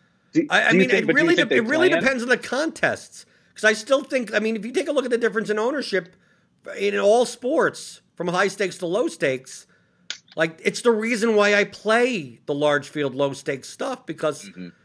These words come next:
Speaker 2: there, it just, there's too much dead money for me. Like, yes, it'll take, it'll take, it'll take me longer and higher swings in order to realize my, my E V. You know,
Speaker 1: Mm-hmm.
Speaker 2: bink, you know, two or three times a year type of thing. But, you know, I, I can't, I,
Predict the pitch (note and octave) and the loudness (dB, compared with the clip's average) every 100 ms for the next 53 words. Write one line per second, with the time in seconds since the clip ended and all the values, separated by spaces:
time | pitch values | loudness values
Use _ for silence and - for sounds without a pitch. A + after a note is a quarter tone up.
0 | _ - E3 - - F3+ - _ - E3 | _ -8 -6 -8 -12 -12 -14 _ -8 -8
1 | - G3 F#3+ F#3 F3+ F3 F3 G3 G3+ - | -6 -4 -4 -2 -4 -2 0 0 0 -4
2 | D3 C#3+ C3+ - _ _ _ _ E3 F3 | -6 -6 -8 -14 _ _ _ _ -2 2
3 | G3+ F#3 - - F3 E3+ E3 G3 F3 - | 2 2 0 -8 -4 -4 0 0 0 -4
4 | E3 C#3+ F#3+ F#3 _ _ D#3+ C#3 E3+ F3 | -10 -2 -2 -2 _ _ -12 -6 -4 -2
5 | F3+ D#3+ D#3+ D3 D3 C#3 D3 D3 C#3+ - | 0 2 2 2 0 2 2 2 0 -2
6 | D3 D#3+ F#3+ - - _ _ D#3 D3+ C3+ | -2 -2 -6 -10 -20 _ _ -2 0 0
7 | C3+ D3 D3 D3 A#2 C3+ B2+ B2 A#2 C3+ | 2 2 2 0 -2 -4 -4 -4 -4 -6
8 | B2 A2+ C3 G3+ C#3 _ _ _ _ _ | -6 -8 -8 -8 -10 _ _ _ _ _
9 | _ C3 C3+ A2+ D#3 E3 E3+ C#3 D3 D3 | _ -4 -2 0 -2 -2 -8 -6 -2 -2
10 | C#3+ E3+ D#3+ D#3 C#3+ D#3+ C3+ C3 C#3+ G3 | -4 -6 -6 -6 -4 -4 -4 -6 -2 -2
11 | G3 F3 F3+ F3 A3 C4+ D4 _ _ _ | -2 -6 -8 -4 -4 -4 -8 _ _ _
12 | _ _ _ C3 D#3+ D#3+ - _ _ _ | _ _ _ 0 2 2 -4 _ _ _
13 | _ _ _ - E3+ F3+ F#3+ F#3+ F#3 - | _ _ _ -4 -2 0 0 0 -2 0
14 | G#3 G#3 F#3 | 0 0 -4